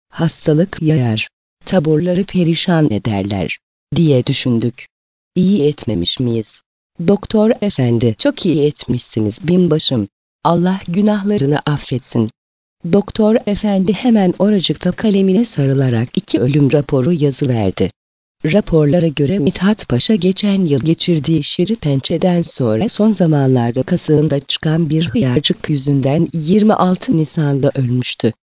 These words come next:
Mahmut Paşa da tifoya yakalanmış ve iki Mayıs'ta vefat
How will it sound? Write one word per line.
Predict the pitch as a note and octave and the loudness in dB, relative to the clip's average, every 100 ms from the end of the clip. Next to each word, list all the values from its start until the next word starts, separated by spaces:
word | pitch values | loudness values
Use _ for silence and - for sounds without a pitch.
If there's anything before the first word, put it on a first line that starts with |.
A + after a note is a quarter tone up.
| _ - | _ -2
Mahmut | E3+ F3+ G3 A3+ - | 0 2 0 0 -2
Paşa | C#3+ - B2+ | -2 -2 -2
da | C3+ A#2+ | -2 -2
tifoya | D#3 E3 D#3 F3+ | -2 2 2 2
yakalanmış | G3 F3 F#3 C3+ B2 B2 A#2+ - - _ - | 2 0 0 0 0 0 -2 -4 -8 _ -6
ve | C#3 D3+ | 0 2
iki | - - B3+ | 0 -2 0
Mayıs'ta | G#3+ C3+ C3 - - E3+ F3 | 2 2 0 -4 -4 0 2
vefat | A3 - F#2+ - - | 0 0 -4 -4 -14